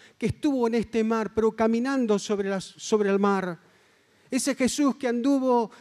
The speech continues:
eh, y, y que calmó la tempestad,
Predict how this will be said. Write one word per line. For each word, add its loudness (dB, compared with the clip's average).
eh, 0
y, -4
y -8
que -2
calmó 2
la 0
tempestad, 0